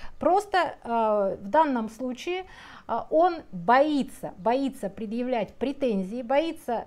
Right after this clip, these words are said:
называть вещи своими именами, но недовольство в нём растёт. И это не-, и эти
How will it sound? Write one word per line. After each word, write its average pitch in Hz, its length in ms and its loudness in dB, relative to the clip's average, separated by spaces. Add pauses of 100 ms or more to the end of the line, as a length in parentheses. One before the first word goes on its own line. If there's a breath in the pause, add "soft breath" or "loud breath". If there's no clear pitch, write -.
называть 262 600 2
вещи 240 320 -4
своими 214 580 -4
именами, 208 680 -2
но 262 280 2
недовольство 262 960 2
в 214 160 -8
нём 214 460 -2
растёт. 214 580 -4
И - 20 -2
это 226 240 -4
не-, 208 260 -6
и 269 240 -2
эти 254 240 -4